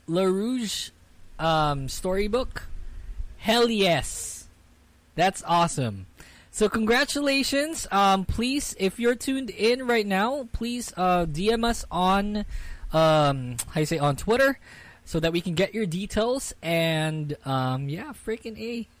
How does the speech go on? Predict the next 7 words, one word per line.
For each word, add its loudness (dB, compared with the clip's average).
Guys, 2
congratulations. -2
You -4
guys -2
are -2
freaking -8
awesome. -8